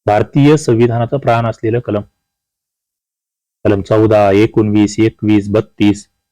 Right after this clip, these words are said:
एकतीस नंबरचा प्रश्न आहे, भारतीय संविधानाचा प्राण कलम बत्तीस आहे.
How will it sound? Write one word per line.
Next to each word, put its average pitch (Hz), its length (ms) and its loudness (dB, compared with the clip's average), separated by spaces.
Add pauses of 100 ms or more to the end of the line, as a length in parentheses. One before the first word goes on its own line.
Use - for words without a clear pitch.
(500)
एकतीस 107 320 -2
नंबरचा 113 320 0
प्रश्न 117 300 -2
आहे, 104 360 2 (920)
भारतीय 160 500 2
संविधानाचा 131 640 0
प्राण 104 280 -4 (920)
कलम 107 200 0
बत्तीस 98 400 -4
आहे. 85 160 -16